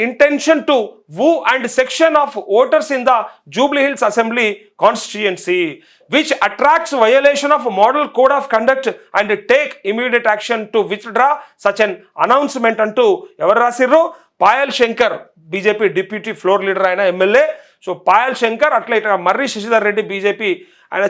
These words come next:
చైర్మన్, ఎలక్షన్ కమిషన్ చైర్మన్, అఫైర్స్ కమిటీకి చైర్మన్. So ఇంకా మెంబర్ బీజేపీ ఎలక్షన్ కమిషన్ అఫైర్స్ కమిటీ ఆంటోనీ రెడ్డి. వీళ్ళు ముగ్గురు కలిసి ఈ లెటర్ రాసి ఆయన మంత్రి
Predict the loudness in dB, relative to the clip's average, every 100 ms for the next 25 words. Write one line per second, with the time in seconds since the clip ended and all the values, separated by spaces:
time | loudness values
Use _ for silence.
0 | 0 0 2 0 0 -2 -2 -2 -4 -2
1 | -4 -4 -12 _ -2 0 0 0 0 0
2 | -2 -2 -4 -2 -4 -2 -4 -4 _ _
3 | 0 0 -2 -10 _ _ 0 4 4 0
4 | -10 -14 -2 0 2 2 4 2 2 -8
5 | _ -4 2 2 2 0 -4 -4 -4 -2
6 | -4 0 -2 -2 -4 -2 -4 -4 -2 -4
7 | -2 -2 -2 -4 -6 -12 -8 -6 -6 -4
8 | -6 -2 0 0 -2 -4 -4 -6 _ 0
9 | 0 2 0 -2 -2 -6 -6 _ -4 -2
10 | 0 0